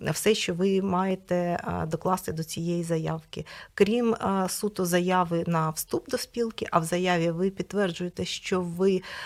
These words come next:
м, ознайомлені і з-,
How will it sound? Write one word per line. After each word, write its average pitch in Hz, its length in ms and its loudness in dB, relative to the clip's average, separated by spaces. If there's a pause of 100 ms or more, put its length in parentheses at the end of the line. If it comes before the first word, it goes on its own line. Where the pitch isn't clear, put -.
(160)
м, 175 240 0 (140)
ознайомлені 180 960 2
і 175 360 0 (120)
з-, 180 360 -2